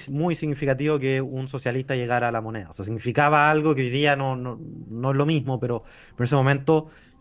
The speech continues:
generaba, generaba una cierta nostalgia, digamos, un cierto recu-, recuerdo de, de una democracia que había existido antes del golpe, en, en un mundo de, de la izquierda. Yo creo que fue,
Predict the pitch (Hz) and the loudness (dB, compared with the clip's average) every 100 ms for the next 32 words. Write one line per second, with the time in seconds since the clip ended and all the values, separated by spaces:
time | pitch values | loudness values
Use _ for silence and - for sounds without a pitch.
0 | - 127 127 147 165 165 160 156 151 143 | 0 2 4 6 6 8 8 6 6 4
1 | 135 113 - 127 120 147 147 143 131 156 | 2 -2 -6 -4 2 4 4 2 0 -2
2 | 139 151 139 135 170 170 - 165 147 151 | -2 -2 -2 0 0 0 -2 -6 -4 -4
3 | 147 139 151 135 143 127 123 117 120 123 | -6 -8 -8 -8 -6 -4 -6 -4 -2 2
4 | 143 147 151 139 139 135 - - - - | 2 4 2 2 -2 -4 -12 -20 -20 -20
5 | - 107 120 131 131 123 139 147 - 143 | -12 -2 0 2 0 2 2 2 0 -6
6 | - _ _ 135 127 131 135 131 143 143 | -8 _ _ -4 -2 -4 -8 -4 0 2
7 | 160 160 143 147 123 - - - 107 104 | 2 0 -2 -2 -4 -6 -20 -16 -14 -10
8 | 110 110 113 127 143 139 131 123 117 110 | -8 -4 0 2 2 4 2 2 0 0
9 | 113 113 135 101 107 113 110 127 120 | -4 -2 -2 -2 -2 -2 -2 0 0